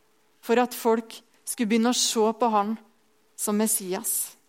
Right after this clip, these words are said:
Og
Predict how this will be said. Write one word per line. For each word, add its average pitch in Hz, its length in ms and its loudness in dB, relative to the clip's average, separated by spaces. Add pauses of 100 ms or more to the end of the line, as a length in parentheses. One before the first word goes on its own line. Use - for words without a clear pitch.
(3000)
Og 220 80 2